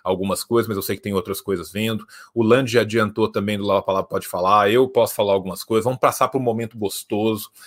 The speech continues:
que é o momento pra gente falar o que espera vocês. Vocês já podem aí falar assim, "Meu Deus do céu, não, não, não existe auxílio cultura bastante pra que eu compre todos esses livros",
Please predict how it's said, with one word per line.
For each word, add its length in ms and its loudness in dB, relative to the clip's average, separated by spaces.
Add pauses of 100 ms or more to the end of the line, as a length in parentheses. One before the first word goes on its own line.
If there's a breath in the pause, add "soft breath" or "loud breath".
(180 loud breath)
que 100 0
é 40 8
o 80 8
momento 460 0
pra 120 0
gente 240 -2
falar 440 2 (160)
o 80 -16
que 160 0
espera 360 4
vocês. 460 0
Vocês 160 -2
já 140 4
podem 420 2
aí 260 0 (360 loud breath)
falar 220 4
assim, 200 -2
"Meu 300 2
Deus 260 4
do 80 -2
céu, 500 2
não, 280 -2
não, 160 0
não 240 2
existe 840 -2 (640)
auxílio 520 0
cultura 340 2
bastante 560 2
pra 160 0
que 60 -2
eu 80 2
compre 260 -2
todos 220 0
esses 280 -4
livros", 300 -2